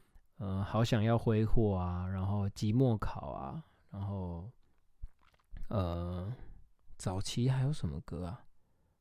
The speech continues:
我有点混在一起，我想到好像是中后期的，什么再见勾勾啊，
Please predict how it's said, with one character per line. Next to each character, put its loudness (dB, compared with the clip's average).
我 2
有 6
点 6
混 0
在 4
一 2
起， -2
我 4
想 6
到 6
好 2
像 6
是 2
中 4
后 2
期 -8
的， -6
什 2
么 6
再 6
见 8
勾 4
勾 2
啊， 0